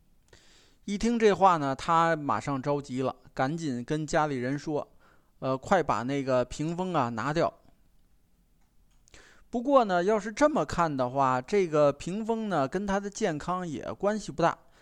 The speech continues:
那个电梯呢关系也不大。再看它的其他的主要功能区，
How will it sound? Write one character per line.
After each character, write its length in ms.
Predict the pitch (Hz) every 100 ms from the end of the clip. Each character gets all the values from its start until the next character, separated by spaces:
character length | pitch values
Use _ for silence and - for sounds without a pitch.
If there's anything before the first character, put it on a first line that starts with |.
| -
那 100 | 185
个 80 | 196
电 280 | 202 240 180
梯 280 | 160 220 214
呢 160 | 151
关 260 | 123 180 180
系 180 | 160 131
也 160 | 113 - -
不 140 | 156
大。 120 | 156 - _ _ _ _ _ _ _ _ _ - _ _ _ _ _ _ _ _ _ _
再 200 | - 220
看 260 | 220 226 202
它 180 | 208 226
的 220 | 202 156
其 260 | - 190
他 300 | 208 226 233
的 240 | 220 170 143
主 240 | - 127
要 220 | 143 147
功 240 | 135 190 190
能 180 | 175 175
区， 320 | - 180